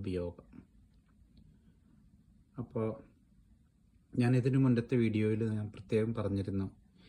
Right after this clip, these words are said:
വിദ്യ അർത്ഥിക്കുക എന്നുള്ളതാണ് വിദ്യാർത്ഥിയുടെ കടമ, അല്ലാതെ ഒരു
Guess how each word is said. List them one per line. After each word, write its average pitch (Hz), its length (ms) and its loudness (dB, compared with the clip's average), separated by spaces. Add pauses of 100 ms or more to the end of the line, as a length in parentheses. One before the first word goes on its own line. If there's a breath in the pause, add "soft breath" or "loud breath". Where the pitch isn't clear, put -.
(220 loud breath)
വിദ്യ 113 500 0 (380)
അർത്ഥിക്കുക - 540 -6
എന്നുള്ളതാണ് 98 760 0 (280)
വിദ്യാർത്ഥിയുടെ 101 760 -4
കടമ, 90 280 -8 (1160 soft breath)
അല്ലാതെ 104 420 0 (720)
ഒരു 107 140 -2